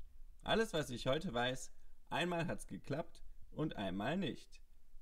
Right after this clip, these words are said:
Eine Erfolgsquote also von fünfzig Prozent, die mir am Ende rund fünftausend Euro extra Taschengeld eingebracht hat. Gar nicht so schlecht.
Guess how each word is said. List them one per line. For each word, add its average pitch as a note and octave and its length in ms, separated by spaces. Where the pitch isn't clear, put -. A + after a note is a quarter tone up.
Eine B2+ 180
Erfolgsquote D#3 880
also A#2 320
von D#3+ 280
fünfzig - 600
Prozent, - 580
die F3+ 140
mir F#3 180
am D#3+ 100
Ende G3+ 280
rund E3 320
fünftausend C#3 760
Euro G#2 260
extra A#2 400
Taschengeld G2+ 580
eingebracht F2+ 540
hat. - 200
Gar G#2+ 200
nicht C#3 140
so A3+ 120
schlecht. B2+ 420